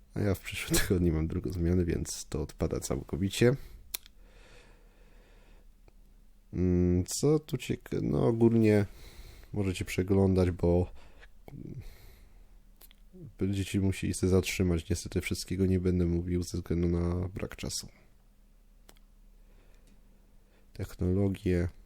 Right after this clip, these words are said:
Co tu mamy? Efekty, technologie, premia. Front podstawowy, zwiększona liczba punktów sławy zdobywanych w bitwie.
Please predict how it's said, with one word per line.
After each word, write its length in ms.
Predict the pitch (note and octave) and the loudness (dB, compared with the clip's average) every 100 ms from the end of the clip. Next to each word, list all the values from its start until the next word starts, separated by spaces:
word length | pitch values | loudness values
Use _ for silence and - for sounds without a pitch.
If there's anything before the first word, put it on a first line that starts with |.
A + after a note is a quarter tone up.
| - - - - - - - - - - - - - - _ - - - - - _ _ _ | -20 -20 -20 -20 -20 -20 -20 -20 -20 -20 -20 -20 -20 -20 _ -20 -20 -20 -20 -20 _ _ _
Co 100 | - - | -20 -8
tu 80 | |
mamy? 280 | F#2+ F2+ F2+ | -2 0 0
Efekty, 440 | F2 - F2 - F2 | -2 -4 -6 -6 -8
technologie, 540 | F#2 - F#2 F#2 F2+ | -8 -6 -2 0 0
premia. 480 | - F#2 F2+ F2 F2 - - - - | 0 0 2 2 0 -4 -20 -20 -20
Front 320 | - - F2 - | -20 -6 -4 -4
podstawowy, 540 | - - F#2 F2+ F#2 | -10 -4 -4 0 0
zwiększona 500 | F2+ F2+ - F2+ F2 | 0 -2 -2 -2 0
liczba 460 | F2+ F2+ - F2 F2 | -2 -4 -4 -4 -4
punktów 440 | - F#2 - F2 | -4 -6 -6 -10
sławy 500 | - F2+ F2 F2 F#2 | -4 -2 2 2 0
zdobywanych 1080 | F#2+ G2+ - - F#2 F2+ E2 F2 F2 E2+ F2 | -4 -12 -12 -8 -4 -4 -2 0 2 0 -2
w 60 | |
bitwie. 520 | F#2+ G#2 - F#2 F2+ | -2 -4 -2 2 2